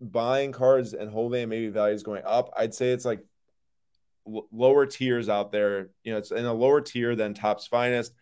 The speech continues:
Topps Merlin Chrome, even Topps Chrome Champions League, although I'm not a fan of the twenty twenty set at all. Uh, I'm not saying that you maybe made a bad buy 'cause I think you could probably, you know, if, if Kamavinga works out, still make a little bit of money. But, you know, if you are looking to double down, like, I think, like, you can pretty much get some of those, like,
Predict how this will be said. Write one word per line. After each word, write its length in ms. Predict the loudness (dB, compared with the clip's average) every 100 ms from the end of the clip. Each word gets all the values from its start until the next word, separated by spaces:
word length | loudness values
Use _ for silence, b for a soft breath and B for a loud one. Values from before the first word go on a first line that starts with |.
| _ _
Topps 300 | -2 -2 -2
Merlin 300 | -8 -8 -10
Chrome, 520 | -4 0 2 2 -2 -8 _ _ _
even 200 | 2 4
Topps 260 | 8 8 6
Chrome 140 | 2
Champions 420 | 0 0 0 0 2
League, 100 | 4
although 220 | 4 4
I'm 80 | 2
not 200 | 0 -2
a 20 |
fan 180 | -2 -2
of 60 |
the 40 | -4
twenty 180 | -8 -8
twenty 200 | -8 -8
set 200 | -6 -2
at 60 |
all. 340 | 2 2 0 b b b _
Uh, 220 | -2 -2
I'm 100 | 0
not 200 | 2 2
saying 220 | 4 4 4
that 200 | 0 -2
you 100 | -4
maybe 220 | -2 -2
made 180 | -2 -2
a 60 |
bad 220 | 0 2
buy 160 | 4 2
'cause 120 | 0
I 60 | -8
think 240 | -10 -10
you 100 | -8
could 80 | -8
probably, 380 | -4 -4 -4 -8
you 120 | -6
know, 80 | -6
if, 80 | -8 _ -20
if 180 | -18
Kamavinga 420 | -14 -12 -10 -8 -6
works 220 | -4 -4
out, 140 | -6
still 140 | -6 -10
make 160 | -8
a 20 |
little 120 | -8 -8
bit 80 |
of 40 | -8
money. 300 | -4 -4 -4 b b b
But, 340 | 10 10 10 2 _ _ _ _ _ _ _
you 120 | 0
know, 80 | 2
if 120 | 4
you 80 | 4
are 100 | 4
looking 240 | 4 2 0
to 80 |
double 280 | 2 2 2
down, 280 | 2 0 -2
like, 140 | -2
I 80 | -4
think, 200 | -2 0
like, 140 | 0 0
you 140 | -2
can 120 | -6
pretty 220 | -4 -2
much 200 | 0 0
get 220 | 0 -2 -2
some 140 | -4
of 60 | -2
those, 200 | -4 0
like, 220 | -2